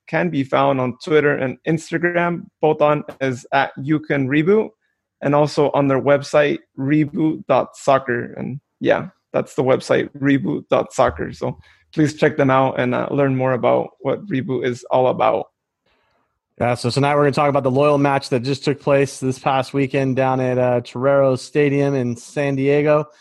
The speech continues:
Speaker 2: where it was kind of a, a lackluster, uh, effort in, in that idea. We'll also look at the cancellation, uh, that took place this past week with, uh, Orange County, having them, uh, show up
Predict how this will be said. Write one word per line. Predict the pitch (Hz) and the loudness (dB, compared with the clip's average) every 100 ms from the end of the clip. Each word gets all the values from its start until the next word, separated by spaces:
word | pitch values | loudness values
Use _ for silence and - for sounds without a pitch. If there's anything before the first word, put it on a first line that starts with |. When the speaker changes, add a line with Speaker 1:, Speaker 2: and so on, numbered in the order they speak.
| _ _ _ _ | _ _ _ _
Speaker 2:
where | 117 127 131 127 123 | 0 4 6 4 -2
it | - | -12
was | 117 - | -14 -6
kind | 127 247 | -2 -2
of | 202 | 2
a, | 135 120 117 - | 2 2 0 -8
a | 113 | -6
lackluster, | 117 147 - 135 135 - 135 131 | -4 -4 0 0 0 -2 0 2
uh, | 127 123 | 2 2
effort | 123 151 135 120 113 _ 120 | 2 2 2 0 -4 _ -6
in, | 120 117 113 113 | -2 -2 -4 -8
in | 120 120 117 113 _ _ 120 | -8 -6 -6 -8 _ _ -8
that | 117 107 | -4 -2
idea. | 107 107 107 113 127 127 _ _ _ _ | -4 -6 -6 -2 -2 -2 _ _ _ _
We'll | 135 | 2
also | 151 - | 4 2
look | 143 147 | 0 2
at | 135 | 0
the | 120 117 | 0 -4
cancellation, | - 147 135 123 127 139 143 139 139 71 | -2 -2 0 2 2 2 0 -2 -4 -6
uh, | 120 117 113 | -4 -2 -2
that | 120 117 _ | -4 -4 _
took | - 147 - | -4 -4 2
place | 139 135 | 2 2
this | 139 127 | -4 -4
past | 143 135 - | -2 -2 0
week | 139 135 - | -2 -2 -2
with, | 123 120 | -2 0
uh, | 120 117 | -2 -2
Orange | 127 135 123 | -2 -4 -4
County, | - 147 160 160 _ _ _ _ | -2 0 0 -2 _ _ _ _
having | 123 120 120 | -2 0 0
them, | 120 120 120 | 0 0 0
uh, | 117 113 | 0 -2
show | - 135 127 | -2 2 4
up | 127 127 | 4 2